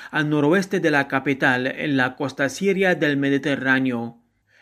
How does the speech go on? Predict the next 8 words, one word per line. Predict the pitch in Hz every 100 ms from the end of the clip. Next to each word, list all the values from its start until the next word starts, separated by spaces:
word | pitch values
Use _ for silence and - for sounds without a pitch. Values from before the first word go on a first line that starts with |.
| -
En | 156
una | 151 143 139
nota | 156 160 143
difundida | 139 - 143 165 180 180
por | 170
la | 147 135
televisión | 135 143 135 135 - 190 175
nacional, | 151 - 151 170 151 131